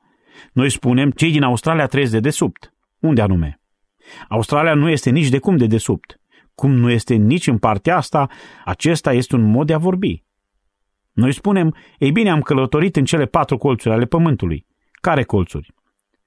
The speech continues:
Sunt lucruri pe care le spunem din perspectivă umană, lucruri care nu sunt intenționate să fie afirmații care să cuprindă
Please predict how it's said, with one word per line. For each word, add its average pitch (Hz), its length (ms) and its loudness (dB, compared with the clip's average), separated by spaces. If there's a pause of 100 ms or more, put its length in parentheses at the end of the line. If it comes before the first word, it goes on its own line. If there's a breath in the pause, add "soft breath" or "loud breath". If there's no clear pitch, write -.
(220 loud breath)
Sunt 180 220 0
lucruri 233 240 0
pe 190 60 0
care 143 200 0
le 135 80 2
spunem 165 380 0
din 131 140 2
perspectivă 117 540 0
umană, 139 420 2 (280 loud breath)
lucruri 165 280 0
care 185 200 2
nu 190 200 2
sunt 220 340 0
intenționate 147 800 0
să 139 140 -2
fie 131 160 0
afirmații 123 580 0
care 120 180 0
să 110 160 -4
cuprindă 131 500 0